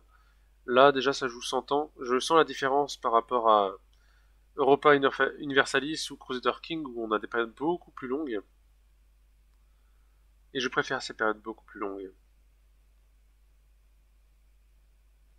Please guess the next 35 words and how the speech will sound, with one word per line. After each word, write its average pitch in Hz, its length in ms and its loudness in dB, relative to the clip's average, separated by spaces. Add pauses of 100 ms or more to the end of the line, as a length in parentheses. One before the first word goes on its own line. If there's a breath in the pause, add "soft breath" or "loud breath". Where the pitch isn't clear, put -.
(1500)
Il 135 80 -4
est 131 40 -4
monté 143 220 -2
à 165 60 4
dix-sept 170 460 -4
et 147 40 -4
nous 143 160 0
à 123 80 4
cinquante-trois. - 920 -4
Ça - 100 -10
veut 123 80 -8
dire 147 200 -4
que 135 100 -6
les, 123 80 -2 (160)
les 120 100 -8
soldats, 123 300 -4
euh, 131 260 4 (440)
qui 127 80 -6
ont - 20 -4
été 123 140 -8
recrutés 123 280 -8
dans 135 60 0
les 120 80 0
casernes 151 240 -4
sont - 140 -14 (300)
directement 156 340 -2
partis 143 220 -2
sur 131 140 -2
le 117 80 2
front. 247 340 -6 (840 loud breath)
On 135 140 -2
augmente 143 360 2
maintenant 131 200 0
nos 123 100 -2
capacités - 480 -8